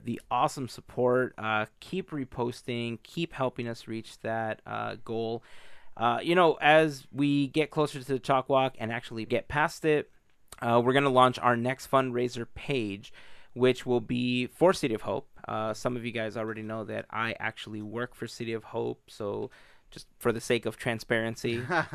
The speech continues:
Speaker 2: Right.
Speaker 1: But because we've had friends and family that have been affected by cancer, uh,
Speaker 2: Mm-hmm.
Speaker 1: we decided to also set up a fundraiser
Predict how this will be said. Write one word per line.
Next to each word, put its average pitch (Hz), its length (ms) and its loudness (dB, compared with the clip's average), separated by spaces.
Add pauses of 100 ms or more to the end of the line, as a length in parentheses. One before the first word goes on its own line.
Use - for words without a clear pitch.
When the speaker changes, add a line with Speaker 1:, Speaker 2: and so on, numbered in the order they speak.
(480)
Speaker 2:
Right. 101 180 -2
Speaker 1:
But 120 380 8 (360)
because 139 840 2 (100)
we've 127 400 -4
had 117 380 -4
friends 120 460 -6
and 113 180 -10
family 113 500 -4
that 107 260 -6
have 110 340 -10
been 110 320 -8
affected 107 640 -8 (140)
by 95 220 -4
cancer, 127 680 -4 (420)
uh, 104 140 -6
Speaker 2:
Mm-hmm. 107 80 -4
Speaker 1:
we 113 60 -2
decided 113 500 -2
to 113 280 -6
also 110 320 -8
set 104 220 -6
up 101 180 -6
a 101 60 -12
fundraiser 107 560 -8